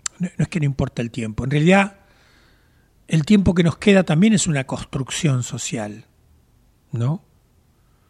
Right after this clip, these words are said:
Eh, porque cuando uno descubre algo importante, el tiempo es relativo.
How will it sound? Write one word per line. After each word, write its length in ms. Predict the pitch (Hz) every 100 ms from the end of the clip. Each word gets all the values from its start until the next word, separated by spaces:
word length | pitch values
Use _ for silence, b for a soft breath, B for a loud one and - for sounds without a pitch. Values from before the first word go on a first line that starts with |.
| _ _ _ _ _ _ _ _ _ _ _ _
Eh, 480 | - 135 120 113 110 107 104 104 101 _ _ _ _ _ _ _ _ _ _ _ b b -
porque 220 | 143 156
cuando 240 | 165 170
uno 120 | 214 202
descubre 460 | 185 - 202 180
algo 220 | 185 190 190
importante, 680 | 185 185 175 214 196 170 175
el 100 | 143
tiempo 300 | 156 160 151
es 40 |
relativo. 680 | 131 123 127 214 123 85